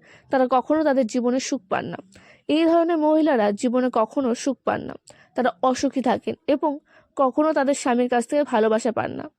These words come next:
ভগবান বিষ্ণু বলেন, "লক্ষ্মী, তোমার তৃতীয় প্রশ্ন ছিল, এমন কি জিনিস যা একজন স্ত্রী তার স্বামী চাইলেও তাকে দেয় না?" তাহলে বুঝতে হবে যে জিনিসটি নির্যাতন। চরিত্রবান নারী কখনো তার স্বামীকে নির্যাতন করতে পারে না, এবং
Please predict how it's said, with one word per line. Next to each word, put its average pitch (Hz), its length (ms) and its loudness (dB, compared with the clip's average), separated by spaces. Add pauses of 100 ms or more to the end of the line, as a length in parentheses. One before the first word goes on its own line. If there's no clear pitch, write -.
(420)
ভগবান 262 380 2
বিষ্ণু 269 300 -2
বলেন, 285 380 2
"লক্ষ্মী, 254 540 0
তোমার 254 260 0
তৃতীয় 302 320 -2
প্রশ্ন 311 280 -4
ছিল, 269 260 0 (520)
এমন 294 280 2
কি 320 180 0
জিনিস 285 360 2
যা 247 140 2
একজন 254 240 0
স্ত্রী 302 300 -2
তার 233 200 0
স্বামী 240 320 -2
চাইলেও 233 380 0
তাকে 233 240 -2
দেয় 208 220 -6
না?" - 120 -10 (440)
তাহলে 269 280 4
বুঝতে 269 340 -2
হবে 294 200 4
যে 254 180 0
জিনিসটি 240 380 -2
নির্যাতন। 233 500 0 (480)
চরিত্রবান 320 500 2
নারী 302 300 0
কখনো 262 320 -2
তার 269 140 0
স্বামীকে 262 640 -4
নির্যাতন 226 540 0
করতে 220 260 -2
পারে 220 200 -4
না, - 120 -14 (160)
এবং 240 300 0